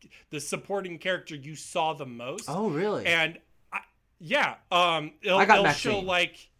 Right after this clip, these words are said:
Speaker 1: well, yeah, yeah, you would have gotten Maxine as, like, a, like, "Oh, I'm a realtor," or
Speaker 2: Yep, yep.
Speaker 1: whatever now. Or,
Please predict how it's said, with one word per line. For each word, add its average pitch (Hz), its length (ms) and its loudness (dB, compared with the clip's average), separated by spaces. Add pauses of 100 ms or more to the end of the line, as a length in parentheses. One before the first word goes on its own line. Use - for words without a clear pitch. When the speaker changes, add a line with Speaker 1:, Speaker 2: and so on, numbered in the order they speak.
(760)
Speaker 1:
well, 208 140 -6
yeah, 202 240 2
yeah, 165 200 2
you 165 180 0
would 185 100 -2
have 170 80 -6
gotten 196 240 4
Maxine 175 460 -2
as, 151 180 -4
like, 151 180 -4
a, 135 200 -4 (280)
like, 139 240 -4
"Oh, 208 140 2
I'm 202 180 0
a 196 100 -2
realtor," 170 640 -4
or 139 40 -4
Speaker 2:
Yep, - 20 -4
yep. 147 80 -2
Speaker 1:
whatever 127 460 -6
now. 110 60 -18 (640)
Or, 175 200 0